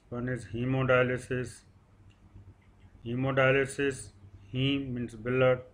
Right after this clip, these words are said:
dialysis means filtration of blood, means solutes, and extra water is removed and again re-entered in the body.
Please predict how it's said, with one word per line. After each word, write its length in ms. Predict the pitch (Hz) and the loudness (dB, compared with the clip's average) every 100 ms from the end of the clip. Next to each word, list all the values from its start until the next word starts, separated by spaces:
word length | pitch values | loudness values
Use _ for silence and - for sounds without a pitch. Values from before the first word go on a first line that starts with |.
| - | -6
dialysis 680 | 117 120 123 123 - 120 120 | -2 0 0 -4 -6 -8 -10
means 180 | 113 113 | -12 -8
filtration 480 | 123 117 127 - 120 | -8 -4 -4 -4 -4
of 180 | 113 104 | -6 -6
blood, 420 | 117 120 123 120 - _ _ _ _ - _ - _ 127 - | -2 0 0 -2 -14 _ _ _ _ -20 _ -20 _ -20 -12
means 240 | 120 120 | -8 -8
solutes, 840 | - - 120 120 127 139 135 131 - - - - - - - - - | -10 -6 -2 0 0 0 -2 -6 -16 -20 -20 -20 -20 -20 -20 -20 -10
and 360 | 120 127 131 127 | 0 2 2 0
extra 500 | 120 127 - 131 123 120 - _ - | -6 -6 -2 0 0 -6 -16 _ -8
water 500 | 120 127 127 127 117 120 | -2 -2 2 0 0 -6
is 120 | 110 | -10
removed 520 | 117 120 131 131 107 104 _ - - - _ - - - | -6 -2 0 0 -2 -10 _ -20 -20 -20 _ -20 -20 -6
and 300 | 127 127 120 - | 0 0 0 -8
again 320 | 117 135 135 127 | -4 0 0 0
re-entered 460 | 123 120 123 120 | -4 -2 -2 -2
in 160 | 117 113 | -4 -8
the 200 | 113 104 - | -8 -10 -14
body. 460 | 110 123 127 120 104 | -6 0 0 -2 -6